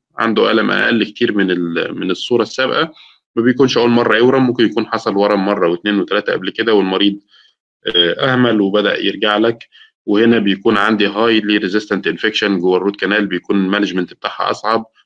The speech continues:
بيكون البروجنوزز، آه، أسوأ، بيكون كمان ال-، ال-، نسب الفيلير أعلى، أو إن يحصل ريكارنس يعني. ف، آه، هتكون الصعوبة هنا في إنك تمانج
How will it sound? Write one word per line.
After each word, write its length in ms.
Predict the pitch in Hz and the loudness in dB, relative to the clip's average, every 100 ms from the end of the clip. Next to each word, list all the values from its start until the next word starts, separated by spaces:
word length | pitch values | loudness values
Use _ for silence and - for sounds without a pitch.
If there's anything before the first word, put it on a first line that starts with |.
| _ | _
بيكون 300 | 104 104 110 | -2 0 2
البروجنوزز، 840 | 104 95 90 98 104 104 95 - - _ | 2 2 2 2 2 0 -4 -12 -18 _
آه، 220 | 90 87 - | 0 0 0
أسوأ، 420 | 117 - 120 - | -2 2 0 0
بيكون 400 | 95 92 - 104 | -8 -6 0 0
كمان 380 | 98 95 107 101 | 2 0 0 -2
ال-، 380 | 90 87 78 80 78 80 - | -4 -8 -6 -2 -2 -2 -6
ال-، 400 | 82 80 80 90 | -6 -4 -4 -2
نسب 340 | 107 110 82 | -2 -2 -4
الفيلير 540 | 85 - 110 101 - | -10 -4 0 0 0
أعلى، 340 | 110 113 120 123 - - - _ _ | 0 0 0 -2 -6 -20 -20 _ _
أو 140 | 92 90 | 2 2
إن 100 | 95 | 2
يحصل 260 | 104 - | -2 -2
ريكارنس 540 | 101 - 117 110 101 107 | -2 -2 0 0 0 0
يعني. 340 | 110 120 131 135 - - - _ | 0 0 -2 -6 -20 -20 -20 _
ف، 120 | - | -4
آه، 680 | 113 104 107 - 98 98 - | -2 -2 -4 -4 0 0 0
هتكون 360 | 98 107 - 127 | -4 -4 2 2
الصعوبة 480 | 120 113 120 113 123 | 4 2 4 4 2
هنا 120 | 127 | 2
في 100 | 123 | 0
إنك 220 | 101 98 | -2 -2
تمانج 560 | 107 110 113 92 - | -2 2 2 2 0